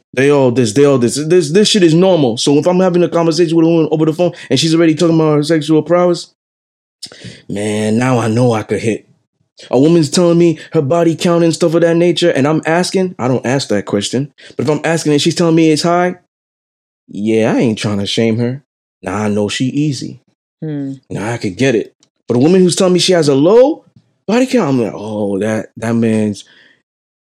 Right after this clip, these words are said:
Speaker 1: you have to work for that."
Speaker 2: Mm.
Speaker 1: She might value relation-, serious relationships and long-term versus just meaningless short-term things. Hmm. You see what I'm saying?
Speaker 2: Mm-hmm.
Speaker 1: Men may not be conscious of it, but their subconscious is. That's why they move different with these women.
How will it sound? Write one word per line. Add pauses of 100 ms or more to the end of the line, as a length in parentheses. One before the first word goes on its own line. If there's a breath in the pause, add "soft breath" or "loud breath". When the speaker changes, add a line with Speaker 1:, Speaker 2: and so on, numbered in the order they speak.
Speaker 1:
you
have
to
work
for
that."
Speaker 2:
Mm. (100)
Speaker 1:
She
might
value
relation-,
serious
relationships (180 soft breath)
and
long-term
versus
just
meaningless
short-term
things. (1160)
Hmm. (220)
You
see
what
I'm
saying?
Speaker 2:
Mm-hmm.
Speaker 1:
Men
may
not
be
conscious
of
it,
but
their
subconscious
is.
That's
why
they
move
different
with
these
women.